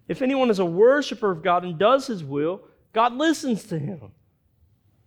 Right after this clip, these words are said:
God listens to him. And so what we see is that this man most likely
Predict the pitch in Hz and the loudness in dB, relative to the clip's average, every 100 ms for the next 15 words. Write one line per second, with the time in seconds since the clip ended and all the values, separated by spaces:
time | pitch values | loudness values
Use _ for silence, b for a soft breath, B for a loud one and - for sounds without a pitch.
0 | _ _ _ _ _ _ _ _ _ _ | _ _ _ _ _ _ _ _ _ _
1 | _ _ - 156 165 196 196 139 117 - | _ _ -10 -10 -4 -4 -4 -10 -10 -14
2 | 110 98 - _ _ _ _ _ _ _ | -18 -18 -20 _ _ _ _ _ _ _
3 | _ _ 139 160 110 139 - 233 262 220 | _ _ -8 -6 -4 -6 -8 -6 -4 -2
4 | 147 156 139 185 233 - - 131 151 196 | -4 -8 -10 -8 -8 -10 -12 -8 -6 -2
5 | 185 127 104 117 - _ _ _ _ _ | -2 -2 -6 -14 -20 _ _ _ _ _
6 | 113 151 233 226 - 120 139 226 214 - | -8 0 2 0 -8 -10 -4 -2 -4 -8
7 | 104 | -20